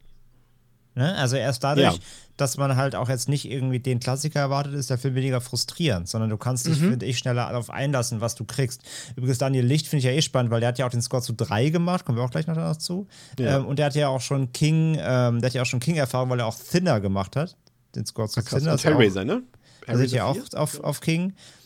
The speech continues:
Speaker 1: Hellraiser Bloodlines hat er gemacht, äh, und halt
Speaker 2: Ja.
Speaker 1: hier, ähm, und Necronomicon.
Speaker 2: Ah, krass.
Speaker 1: Die
Speaker 2: Ja.
Speaker 1: Lovecraft, äh, Lovecraft-Verfilmung. Ähm, ja,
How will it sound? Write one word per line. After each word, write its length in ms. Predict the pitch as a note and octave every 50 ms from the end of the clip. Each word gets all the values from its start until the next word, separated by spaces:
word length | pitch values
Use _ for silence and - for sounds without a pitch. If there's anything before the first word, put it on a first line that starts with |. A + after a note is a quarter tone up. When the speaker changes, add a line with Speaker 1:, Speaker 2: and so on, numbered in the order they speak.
| _ _ _ _
Speaker 1:
Hellraiser 400 | - C3+ C#3+ C#3+ D3 C3+ C3+ C3
Bloodlines 440 | A#2 C3 C#3+ D#3+ - F3+ F3+ F3+ -
hat 60 | F3+
er 100 | F3+ F3+
gemacht, 500 | E3+ F3 E3+ F3 F#3 G3 F#3 - - - - -
äh, 220 | D3+ C#3+ C#3+ C3
und 240 | - - D#3+ F3 D#3+ -
halt 140 | B2+ A2+
Speaker 2:
Ja. 60 | A2 -
Speaker 1:
hier, 500 | - D3+ D3 C#3+ C#3 C3+ C3+ C3+ C3+ C3
ähm, 640 | - C3 C3+ C3 B2+ B2+ C3 B2+ B2+ B2 B2 B2+ B2 B2 B2 - - _ _
und 220 | _ - C#3 C#3
Necronomicon. 680 | C#3+ D3+ - C3+ C3 B2 B2+ C3 C3 A#2 - A2 G2+ G2 - _ _ _ _ _ _ _ _ _ _ _ _ _ _ _ _ _ _ _
Speaker 2:
Ah, 180 | - C3+ G#2+ F2+ -
krass. 280 | - - G2+ F#2 - - - _ _ - - - - - -
Speaker 1:
Die 80 | - A#2
Speaker 2:
Ja. 40 | A2+
Speaker 1:
Lovecraft, 520 | A#2 A#2 A2+ - - A2 G#2 - - -
äh, 80 | A#2 A2+
Lovecraft-Verfilmung. 760 | G#2+ A2+ A#2 - - G#2 - - G2 - A2 G#2 G#2 G#2 - - - - - - -
Ähm, 360 | A#2+ B2 B2+ B2 B2+ B2 A#2+
ja, 200 | - C3+ C#3 B2+